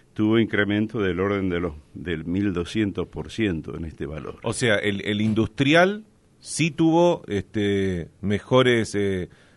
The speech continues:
Speaker 2: Eh, crecimientos en lo que es, eh, su venta, pero, eh, el productor no, digamos.
Speaker 1: Claramente, claramente es así.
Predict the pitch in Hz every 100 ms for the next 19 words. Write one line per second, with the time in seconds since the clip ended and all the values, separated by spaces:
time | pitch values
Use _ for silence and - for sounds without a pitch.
0 | - 92 90 90 80 107 - 113 131 160
1 | 135 - 104 104 87 101 95 - 95 92
2 | - - 123 160 170 156 170 233 - -
3 | _ _ _ _ 113 113 143 156 - 104
4 | 98 95 92 90 104 107 98 139 127 90
5 | 82 80 76 73 - - 107 113 104 92
6 | 80 - - 104 107 107 101 98 - 78
7 | 71